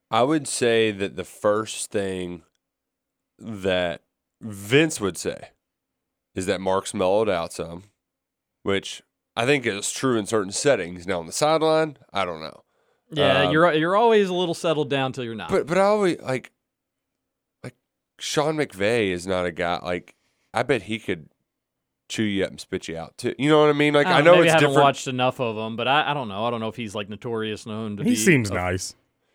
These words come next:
Speaker 1: He seems
Speaker 2: Yeah.
Speaker 1: nice, but, like, have you seen him sc-, he does the thing with he hides his cussing under the play card and
Speaker 2: But
Speaker 1: just,
Speaker 2: that's
Speaker 1: like,
Speaker 2: the, Stoops doesn't,
Speaker 1: "Ah!"
Speaker 2: Stoops doesn't hide anything.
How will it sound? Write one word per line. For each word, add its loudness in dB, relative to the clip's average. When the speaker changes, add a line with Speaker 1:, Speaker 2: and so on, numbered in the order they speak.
Speaker 1:
He -2
seems 2
Speaker 2:
Yeah. 4
Speaker 1:
nice, 6
but, 2
like, 0
have -8
you -4
seen -2
him -4
sc-, -8
he -8
does 0
the -6
thing -2
with -2
he -8
hides -2
his -8
cussing -4
under -4
the -10
play -8
card 2
and -6
Speaker 2:
But 0
Speaker 1:
just, 2
Speaker 2:
that's 0
Speaker 1:
like, 2
Speaker 2:
the, -12
Stoops -4
doesn't, 10
Speaker 1:
"Ah!" 10
Speaker 2:
Stoops 8
doesn't 4
hide 8
anything. -4